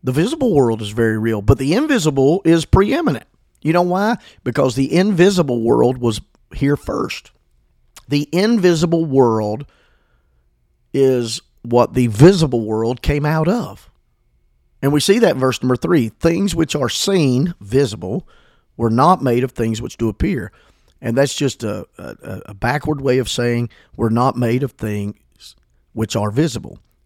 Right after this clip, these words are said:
Things which are visible are not made of things which are visible. So what that means is visible that is seen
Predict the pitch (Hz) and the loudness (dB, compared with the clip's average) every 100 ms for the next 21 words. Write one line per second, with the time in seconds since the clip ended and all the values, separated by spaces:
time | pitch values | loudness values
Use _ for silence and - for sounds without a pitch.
0 | _ 139 139 156 160 165 175 147 123 110 | _ 0 2 4 2 2 2 2 2 0
1 | 110 120 113 117 113 113 113 117 107 101 | -4 -2 -2 -2 -2 -4 -4 -6 -6 -6
2 | 107 123 131 165 113 - - _ _ _ | -6 -4 -2 -2 -4 -12 -20 _ _ _
3 | _ _ _ _ - 127 143 165 139 170 | _ _ _ _ -8 -4 0 2 2 0
4 | 202 143 127 113 110 - 120 165 196 156 | 0 0 0 -2 -8 -8 0 0 0 -2
5 | 127 127 147 120 113 107 - 196 165 117 | 0 0 -6 -8 -8 -6 -4 -2 -2 -4
6 | 113 | -6